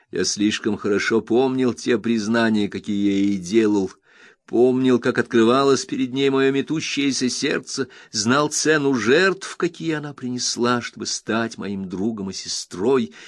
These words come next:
и победы, которые она над собой одержала. Если же она никогда меня не любила,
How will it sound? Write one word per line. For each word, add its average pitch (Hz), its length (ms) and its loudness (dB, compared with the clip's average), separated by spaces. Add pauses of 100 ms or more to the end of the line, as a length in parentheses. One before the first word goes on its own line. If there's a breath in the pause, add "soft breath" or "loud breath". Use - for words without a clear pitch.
(140 loud breath)
и 107 160 0
победы, 151 760 -2
которые 120 600 -6
она 107 220 -6
над 104 200 -10
собой 101 580 -4 (100)
одержала. 92 720 -4 (580 loud breath)
Если 139 360 -6
же 123 140 0
она 139 180 0
никогда 139 480 -2
меня 87 260 -2
не 85 80 -2
любила, 87 560 -2